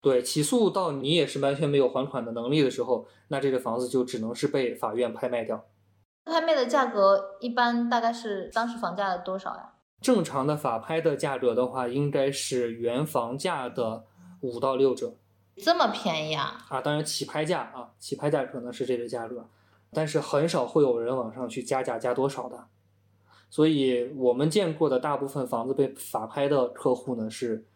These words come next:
Speaker 1: 房子可能都还没有住进去，都还没有看到的情况下，然后房子被拍掉了，还倒欠银行几十万。
Speaker 2: 我的天，那不是竹篮打水一场空吗？赔了夫人又折兵吗？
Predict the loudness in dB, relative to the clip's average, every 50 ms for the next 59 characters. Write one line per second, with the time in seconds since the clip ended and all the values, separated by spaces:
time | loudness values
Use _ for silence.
0 | _ -6 -2 0 0 4 2 2 4 2 0 2 2 2 0 0 2 2 4 4
1 | 4 4 4 2 2 2 2 0 -4 -2 0 0 0 2 2 2 2 2 0 0
2 | -2 -2 0 2 2 0 0 -2 -6 -10 -10 -10 -8 -6 -4 -4 -4 -4 -8 _
3 | _ _ _ _ _ _ _ -6 -4 -4 0 2 2 2 2 0 -6 -10 _ -2
4 | -2 0 4 4 4 4 4 0 0 2 2 2 0 -2 -6 -10 -8 -4 -2 -2
5 | -2 0 0 0 0 -2 -2 -2 -2 -2 -2 -4 -6 -6 -6 -6 -6 -6 -6 -8
6 | -12 _ _ _ -14 -8 -6 -6 -4 -2 -4 -4 -6 -10 _ _ _ _ _ _
7 | _ _ _ _ -8 -4 -2 0 2 2 2 2 2 -2 -2 -2 -6 -12 -10 -6
8 | -4 -4 -2 -2 -2 -4 -4 -4 -2 2 4 4 4 4 2 0 0 2 0 0
9 | 0 0 2 4 6 6 4 4 4 2 2 2 -2 -4 -4 -4 -4 -6 -6 -6
10 | -8 -6 -6 -2 -2 -2 -2 -2 -2 0 0 0 0 -2 -4 -4 -4 -2 -2 -2
11 | -2 -2 -2 -6 -8 -8 -8 -8 -8 -6 -6 -6 -6 -8 -12 -20